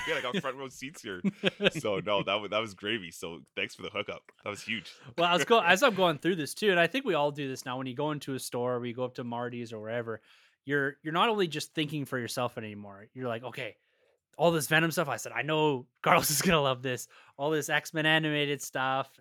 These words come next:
Speaker 2: and some of the Black Series stuff that's coming out. I know Troy's gonna love this." And so,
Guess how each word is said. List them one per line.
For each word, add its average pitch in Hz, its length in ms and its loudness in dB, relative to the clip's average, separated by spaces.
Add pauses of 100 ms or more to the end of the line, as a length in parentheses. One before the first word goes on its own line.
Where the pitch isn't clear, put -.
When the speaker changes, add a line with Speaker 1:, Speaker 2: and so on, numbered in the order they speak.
Speaker 2:
and 123 400 -2 (200)
some 147 160 -4
of 123 60 -2
the - 40 -12
Black 147 280 8
Series 139 340 -2
stuff 135 160 -4
that's 135 100 -16
coming 131 340 -8
out. 127 160 -4 (200)
I 127 60 -4
know 143 100 0
Troy's 147 360 0
gonna 131 140 -2
love 123 200 0
this." 127 200 -6
And 135 80 -12
so, 135 240 -4